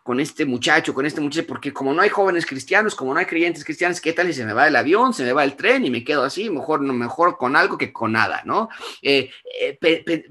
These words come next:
pas-, nos obsesionamos, dice la, dice la cita textual, en estas cosas que no hay claridad, ¿no? No nos da un nombre, Dios, de con quién casarte o a qué empresa trabajar, pero no tomamos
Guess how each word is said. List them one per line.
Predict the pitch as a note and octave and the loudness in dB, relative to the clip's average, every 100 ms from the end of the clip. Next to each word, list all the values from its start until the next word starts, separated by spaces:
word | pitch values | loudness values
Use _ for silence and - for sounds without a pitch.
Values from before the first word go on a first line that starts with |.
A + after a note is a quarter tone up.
| D3+ | -6
pas-, | D3+ D3 - - | -4 -4 -6 -4
nos | D#3+ E3 | -4 -4
obsesionamos, | D3 D#3 C#3 C#3+ D#3+ G#3+ A3+ G3+ | -6 -8 -2 0 2 2 0 -4
dice | F#3+ D3+ | -6 -6
la, | C#3 | -6
dice | C3+ C#3+ C#3+ | -8 -6 -4
la | |
cita | C3+ C3+ C3 | -4 -6 -8
textual, | G#2+ - B2 C3 - | -8 -8 -2 -2 -2
en | B2 | -6
estas | D#3+ D#3+ | -6 -10
cosas | - D3+ D3 | -12 -14 -14
que | - D#3+ | -16 -12
no | F#3 A3+ | -4 -4
hay | A#3 | -4
claridad, | - F3+ B2+ B2 D#3+ C4+ D4 _ _ _ _ _ _ _ _ _ - | -2 0 0 0 0 0 -4 _ _ _ _ _ _ _ _ _ -10
¿no? | C#3+ | -4
No | F3+ | 2
nos | F3 E3 | 4 6
da | |
un | D#3 C3+ | 6 6
nombre, | F3+ G#3 D#3 E3+ - _ _ _ _ | 6 4 0 -2 -8 _ _ _ _
Dios, | G#2+ G#2+ C3+ F3 | -6 -4 -4 -6
de | - G2+ | -14 -12
con | G2 | -10
quién | A2 | -8
casarte | A2+ A2 A#2 B2 F#2+ | -6 -2 0 -2 -6
o | F2 E2+ - | -10 -12 -14
a | G2+ | -10
qué | G#2+ | -4
empresa | A#2 A#2+ A#2+ | -4 -4 -6
trabajar, | - F2 - F#2 - _ _ - - - - _ | -6 -8 -8 -10 -12 _ _ -20 -20 -20 -20 _
pero | D#3+ D3 | 2 2
no | D3 D#3+ G3 G3 | 2 0 -2 -2
tomamos | F#3+ F3 E3+ E3+ E3 - - - | -2 0 0 -2 -6 -10 -18 -20